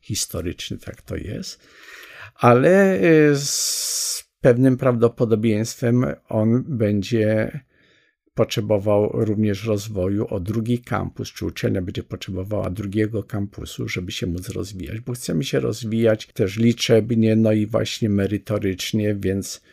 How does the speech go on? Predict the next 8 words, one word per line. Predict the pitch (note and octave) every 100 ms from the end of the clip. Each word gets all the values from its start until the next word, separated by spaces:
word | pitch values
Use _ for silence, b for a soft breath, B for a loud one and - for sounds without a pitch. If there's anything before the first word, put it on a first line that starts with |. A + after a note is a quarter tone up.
| b
więc | C#3 D3 C#3+
żeby | C3+ C3+
się | -
móc | C#3 C#3+ D#3
rozwijać, | D3+ A#2+ B2 B2
y, | D#3+ - C#3 B2+ A#2
potrzebna | - - C3 A2 A2+
jest | A2+ A2 G#2 -